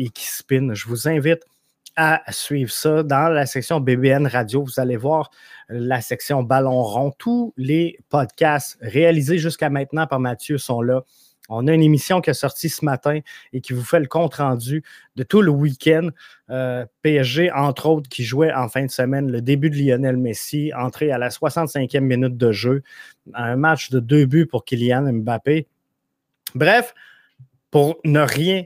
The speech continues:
manquer de la Ligue un Uber Eats, la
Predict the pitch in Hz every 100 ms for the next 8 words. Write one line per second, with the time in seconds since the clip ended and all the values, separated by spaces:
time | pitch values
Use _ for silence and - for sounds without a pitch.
0 | - 143 151 135 151 139 - 131 127 127
1 | 131 123 - 151 160 - 143 123 120 -
2 | - 151 165 - _ _ _ _ _ -
3 | 117 139 175